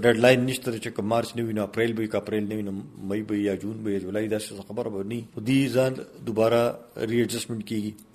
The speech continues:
ری الائنمنټ کیږي. اوس په افغانستان کې چې دا ټاکنې وشي، د هغې نه پس کم قسم حکومت راځي، د هغې به څه پالیسي، بیا به د ناټو سره چې کومې خبرې څاري دي، هغه خبرې به څنګه مخې ته ځي، یا د حکومت د بدلېدو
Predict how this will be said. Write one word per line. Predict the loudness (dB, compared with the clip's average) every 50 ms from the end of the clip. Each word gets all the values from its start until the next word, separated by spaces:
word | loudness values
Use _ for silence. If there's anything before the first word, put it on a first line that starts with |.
| -20 _ -4 0 4
ری | 4 6
الائنمنټ | 6 4 4 2 2 -2 -2 -4 -6
کیږي. | -6 -6 -6 -6 -4
اوس | -2 -2 -2 0 2 2
په | 4 4
افغانستان | 4 2 2 0 4 8 8 8 8 6
کې | 2 2 2 2 2 0 -2 -8
چې | -4 0 2
دا | 2 4 2
ټاکنې | 0 2 4 4 4 4
وشي، | 2 0 -2 0 2
د | 2 2
هغې | 4 2 2 2 0
نه | 0 0
پس | -2 -2 -2 -4 -4 -4 -2
کم | -2 -2 -2 -4
قسم | -2 -2 -2 -4 -4 -6 -10 -12 -10
حکومت | -8 -4 -2 -2 -2 0 0 0
راځي، | 0 -2 -4 -2 2
د | 2 4
هغې | 4 4 4 2
به | 0 0
څه | -2 -2 0
پالیسي، | 0 2 2 2 0 -2 -2 -4 0 2 2
بیا | 2 4
به | 2 2 2
د | 2 2
ناټو | 2 0 0 0 0 0
سره | -2 -2 -4
چې | -4 -2 -2
کومې | 0 0 -2 -2 -2
خبرې | 0 2 2 2 2 0 0 4
څاري | 6 6 6 6 4 0 -4
دي، | -10 -10 -6
هغه | -4 -4 -4 -4
خبرې | -4 -2 -2 -2 -2
به | -4 -6 -8 -8 -8 -4
څنګه | 0 2 2 2 2
مخې | 2 0 -2 -4 -4
ته | -4 -4
ځي، | -6 -6 -4 0 4 6 8 8
یا | 10 8 8 6 2 -2 -10 -16 -20 -20 _
د | -14 -10 -8 -8 -8
حکومت | -6 -4 -2 0 0 0 0 0
د | 2 2
بدلېدو | 2 2 2 0 -2 2 2